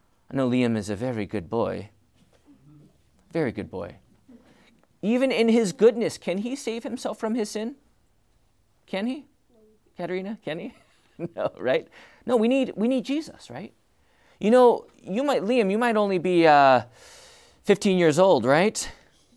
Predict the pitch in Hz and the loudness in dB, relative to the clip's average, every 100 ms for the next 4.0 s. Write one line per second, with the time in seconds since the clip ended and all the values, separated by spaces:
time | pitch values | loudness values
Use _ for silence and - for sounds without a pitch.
0 | _ _ _ _ 113 110 95 98 101 117 | _ _ _ _ 0 0 0 0 0 0
1 | - 147 - 160 - 147 - 135 - 117 | 2 2 4 4 4 0 0 -4 -4 -8
2 | - - - - - - - - - 131 | -8 -12 -12 -16 -20 -20 -20 -14 0 4
3 | 131 127 135 135 120 123 123 131 139 - | 4 4 2 0 -2 -2 -2 -2 -8 -16